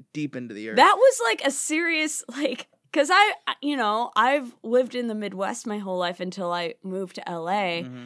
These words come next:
Speaker 2: And I just became, at some point it occurred to me that an earthquake could happen.
Speaker 1: Mm-hmm.
Speaker 2: And I just got horrified.
Speaker 1: Yeah. <laughs>
Speaker 2: I was just like, "What if the earthquake? How do I do it?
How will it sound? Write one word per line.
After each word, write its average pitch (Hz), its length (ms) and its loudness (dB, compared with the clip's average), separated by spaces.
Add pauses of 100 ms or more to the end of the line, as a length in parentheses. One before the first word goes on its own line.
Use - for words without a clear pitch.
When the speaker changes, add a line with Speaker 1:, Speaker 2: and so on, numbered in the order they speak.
(340)
Speaker 2:
And 220 140 -2
I 208 160 2
just 233 260 -4
became, 214 640 -6
at 202 160 -6
some 226 220 -4
point 220 240 -6
it 185 120 -4
occurred 190 420 -8
to 240 100 -8
me 180 180 -6
that 170 260 -8
an 175 200 -8
earthquake 185 500 -6
could 180 200 -6
happen. 185 640 -6
Speaker 1:
Mm-hmm. 131 320 -12 (360)
Speaker 2:
And 185 120 -6
I 185 120 -4
just 190 340 -2
got 190 260 -2 (120)
horrified. 220 1000 2
Speaker 1:
Yeah. 139 220 2 (120)
<laughs> - 120 0
Speaker 2:
I 240 60 -2
was 254 140 -2
just 277 180 -6
like, 247 120 -10 (300)
"What 220 260 2
if 220 140 -2
the 247 200 6
earthquake? 277 520 8
How 262 160 8
do 285 180 6
I 302 140 12
do 403 100 12 (100)
it? 247 180 4